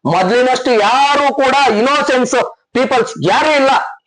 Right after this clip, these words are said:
ಇವತ್ತಿನ ದಿನದಲ್ಲಿ ಪ್ರತಿ ಒಬ್ರು ಪ್ರಬುದ್ಧತೆಯಿಂದನೇ ಯೋಚನೆ ಮಾಡ್ತಾರೆ.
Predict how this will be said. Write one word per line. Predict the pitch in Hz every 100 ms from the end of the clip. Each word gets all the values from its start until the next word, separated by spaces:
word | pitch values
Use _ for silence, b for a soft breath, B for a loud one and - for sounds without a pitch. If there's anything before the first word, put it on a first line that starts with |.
| _ -
ಇವತ್ತಿನ | 208 254 254 247
ದಿನದಲ್ಲಿ | 247 247 247
ಪ್ರತಿ | - 226 269 - 285 269 240
ಒಬ್ರು | 247 269 269
ಪ್ರಬುದ್ಧತೆಯಿಂದನೇ | 220 254 247 254 254 247 247 240
ಯೋಚನೆ | 240 233 233
ಮಾಡ್ತಾರೆ. | 226 226 226 208 - -